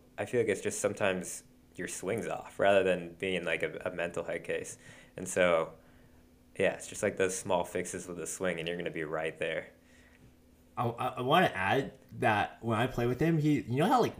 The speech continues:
Speaker 2: Ri-, Rickie Fowler, and if you don't know who Rickie Fowler is, like, you look at his golf swing, it's, like, obviously very different from everyone's. So your swing sort of reminds me of that,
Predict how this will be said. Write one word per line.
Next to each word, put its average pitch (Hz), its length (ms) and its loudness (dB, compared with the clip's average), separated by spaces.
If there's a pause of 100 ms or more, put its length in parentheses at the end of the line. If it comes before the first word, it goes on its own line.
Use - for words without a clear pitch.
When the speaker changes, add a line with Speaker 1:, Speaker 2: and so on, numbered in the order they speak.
Speaker 2:
Ri-, 110 260 2
Rickie 120 320 0
Fowler, 110 640 0 (540)
and 127 160 6
if 113 80 2
you 139 100 6
don't 143 140 10
know 131 160 6
who 127 80 2
Rickie 117 240 4
Fowler 107 400 2
is, 147 280 4
like, 107 180 0
you 127 80 6
look 139 160 8
at 139 60 8
his 107 120 2
golf 98 260 -6
swing, 151 380 2
it's, - 140 2
like, 117 200 0 (400)
obviously 127 480 4
very 113 380 2
different 101 320 -4
from 98 240 -6
everyone's. 120 560 -2
So - 260 2
your 117 160 4
swing 143 320 0
sort 143 220 2
of 113 60 4
reminds 95 280 -4
me 120 100 -2
of 98 120 -4
that, - 400 -2